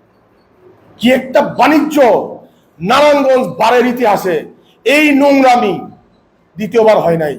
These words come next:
আপনাদের সবার কাছে কৃতজ্ঞতা প্রকাশ করছি এই কারণে যে আপনারা সংবাদ সম্মেলনের জন্য এখানে উপস্থিত হয়েছেন এবং আপনাদেরকে আমরা আহ্বান করে এখানে নিয়ে আসছি। আপনারা জানেন আজকে বারের এজিএম গিয়েছে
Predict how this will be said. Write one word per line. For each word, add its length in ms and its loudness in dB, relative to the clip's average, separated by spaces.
আপনাদের 300 0
সবার 240 2
কাছে 180 -6
কৃতজ্ঞতা 400 -4
প্রকাশ 220 -2
করছি 220 -10
এই 80 -6
কারণে 260 0
যে 120 0
আপনারা 240 0
সংবাদ 280 0
সম্মেলনের 500 0
জন্য 140 2
এখানে 200 0
উপস্থিত 280 -10
হয়েছেন 280 -2
এবং 180 0
আপনাদেরকে 400 0
আমরা 160 2
আহ্বান 260 2
করে 140 0
এখানে 200 -2
নিয়ে 160 0
আসছি। 200 -14
আপনারা 220 0
জানেন 280 0
আজকে 180 -2
বারের 260 0
এজিএম 300 0
গিয়েছে 280 -2